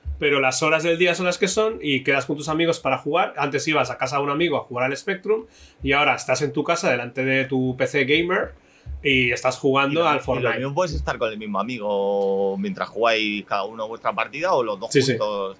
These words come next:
Speaker 2: tal. Me
Speaker 1: Sí.
Speaker 2: refiero.
Speaker 1: Vale.
Speaker 2: Cada, cada medio se mueve a una velocidad, se ha,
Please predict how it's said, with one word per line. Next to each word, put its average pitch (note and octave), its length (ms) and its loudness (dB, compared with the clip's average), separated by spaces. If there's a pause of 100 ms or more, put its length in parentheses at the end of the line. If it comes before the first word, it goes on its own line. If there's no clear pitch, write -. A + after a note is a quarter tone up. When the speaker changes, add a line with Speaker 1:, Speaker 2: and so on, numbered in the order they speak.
Speaker 2:
tal. - 160 -2 (480)
Me C3+ 100 -2
Speaker 1:
Sí. B2+ 60 2
Speaker 2:
refiero. B2 340 -4 (420)
Speaker 1:
Vale. - 200 -2 (380)
Speaker 2:
Cada, D3 540 -2
cada D#3 260 -4
medio G#3+ 240 -12
se G3 140 -14
mueve E3 220 -4
a C#3+ 60 0
una C#3 180 -4
velocidad, A#2+ 480 0
se A#2+ 100 -10
ha, G2+ 60 -6